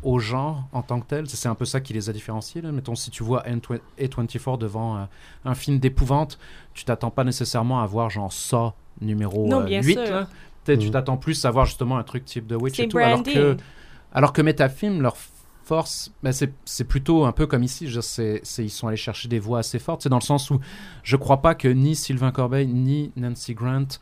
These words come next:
Speaker 1: euh, aient vraiment le pouvoir d'influer sur les décisions de Xavier Dolan et, euh, ou
Speaker 2: Non.
Speaker 1: Denis Coté. C'est, c'est, c'est au contraire, je veux dire, c'est des gens avec des personnalités, c'est des créateurs
Speaker 3: Mhm.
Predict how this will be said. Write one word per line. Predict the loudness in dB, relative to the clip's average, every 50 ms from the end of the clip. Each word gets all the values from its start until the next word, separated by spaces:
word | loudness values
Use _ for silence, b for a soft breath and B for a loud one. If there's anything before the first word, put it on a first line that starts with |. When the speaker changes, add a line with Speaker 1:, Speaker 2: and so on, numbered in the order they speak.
| B B B B B B -20 -10 -6
Speaker 1:
euh, | -4 -2 0 0 0 0 -2 0 2
aient | 2 2
vraiment | 4 4 2 2 4 4 4
le | 4 2 4
pouvoir | 4 4 4 4 0 -2 0 0 0 0
d'influer | -2 -2 -2 -2 -4 -4 -2 0 2 4 4 2
sur | 2 0 -6 -10 -6 -4 -2 0 0
les | 0 0
décisions | -2 -2 -4 -2 -4 -2 0 2 0
de | 2 0
Xavier | -2 -2 -2 -2 0 0 -2 0
Dolan | 0 0 0 2 4 4 4 4 2 0 B B B B B B B _ _ _
et, | 2 4 6 8 8 6
euh, | 6 4 2 2 2
ou | 2 4 4
Speaker 2:
Non. | 8 8
Speaker 1:
Denis | 8 8 6 4
Coté. | 4 2 0 2 4 2 2 2 -2
C'est, | -8 -10 -8 -6 -6 -6
c'est, | -4 -2 -2 0 0 -2
c'est | -4 -4 -2 0
au | 0 2
contraire, | 2 0 -2 0 0 -2 -2
je | -2 -6
veux | -10
dire, | -8
c'est | -10 -10 -8
des | -8 -8
gens | -6 -4 -2 -2
avec | -2 -2
des | -4 -6
personnalités, | -6 -6 -10 -8 -8 -6 -4 -4 -4 -6 -4
c'est | -4 -4
des | -4
créateurs | -4 -2 0 0 0 2 0 0 2 0 0
Speaker 3:
Mhm. | -4